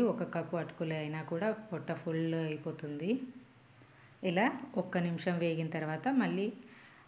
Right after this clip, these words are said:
ఆ పీసెస్ని తిప్పేసుకోవాలి. ఇంకో రెండో సైడ్ కూడా వన్ మినిట్ సేపు వేయించుకోవాలి.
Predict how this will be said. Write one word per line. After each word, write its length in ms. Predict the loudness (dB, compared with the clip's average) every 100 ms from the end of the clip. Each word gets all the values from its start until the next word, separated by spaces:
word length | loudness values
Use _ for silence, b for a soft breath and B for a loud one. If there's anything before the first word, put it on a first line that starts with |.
| B
ఆ 20 | 2
పీసెస్ని 460 | 4 2 0 2 2 4
తిప్పేసుకోవాలి. 760 | 2 2 0 0 -2 -2 2 4 4
ఇంకో 160 | 4 2
రెండో 200 | 2 0 0
సైడ్ 200 | 0 0 0
కూడా 120 | 2 4
వన్ 140 | 4 2
మినిట్ 260 | 0 -4 -4
సేపు 260 | -4 0 0 0 -2 B B B B
వేయించుకోవాలి. 680 | -2 0 -2 -6 -4 -2 0